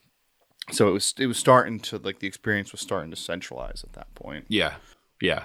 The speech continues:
Speaker 2: Yeah. We all kinda got together. We weren't as spread out.
Speaker 1: Right.
Speaker 2: Uh, the train, like you said, train opened up a little bit.
Speaker 1: Mm-hmm.
Speaker 2: Uh, because I remember we pushed up a little bit when we took the, the pop shot, and the area we pushed up into to take cover ended up being a bunch of <laughs> sticker bushes.
Speaker 1: Yeah.
Speaker 2: <laughs> So we ended up just kinda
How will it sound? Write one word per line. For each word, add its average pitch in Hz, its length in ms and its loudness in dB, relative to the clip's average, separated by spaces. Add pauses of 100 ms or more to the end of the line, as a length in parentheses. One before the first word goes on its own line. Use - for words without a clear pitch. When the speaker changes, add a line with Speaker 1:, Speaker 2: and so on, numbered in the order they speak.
(120)
Speaker 2:
Yeah. 92 120 4
We 95 120 4
all 101 100 6
kinda 98 240 2
got 92 180 2
together. 90 320 2
We 87 80 6
weren't 85 180 2
as 78 80 4
spread 82 280 2
out. 80 340 2
Speaker 1:
Right. 85 220 0
Speaker 2:
Uh, 80 480 0
the 98 140 -2
train, 95 240 2
like 87 60 2
you 85 60 0
said, - 140 0
train 90 280 0
opened 80 240 0
up 78 160 -2
a 76 40 -2
little 80 280 0
bit. 78 320 -2
Speaker 1:
Mm-hmm. - 1200 -14
Speaker 2:
Uh, 92 260 6
because 98 160 2
I 104 40 6
remember 127 200 6
we 131 140 4
pushed 165 340 4
up 123 180 4
a 104 40 2
little 104 180 6
bit 104 120 4
when 82 60 0
we 90 80 2
took 107 240 0
the, 80 280 0
the 87 80 -8
pop 98 280 0
shot, 76 420 0 (640)
and 87 300 0
the 87 120 -2
area 104 240 4
we 101 60 4
pushed - 280 0
up 90 160 2
into 87 240 0
to 80 80 -2
take 87 200 -2
cover 78 340 0
ended 78 280 -4
up 73 140 -6
being 76 320 -6
a 71 40 -8
bunch - 160 -4
of - 60 0
<laughs> - 20 4
sticker - 280 2 (120)
bushes. - 540 -4
Speaker 1:
Yeah. - 300 4 (220)
Speaker 2:
<laughs> - 220 -12
So 110 160 4
we 104 60 6
ended 110 140 8
up 104 80 4
just - 200 4
kinda 98 260 2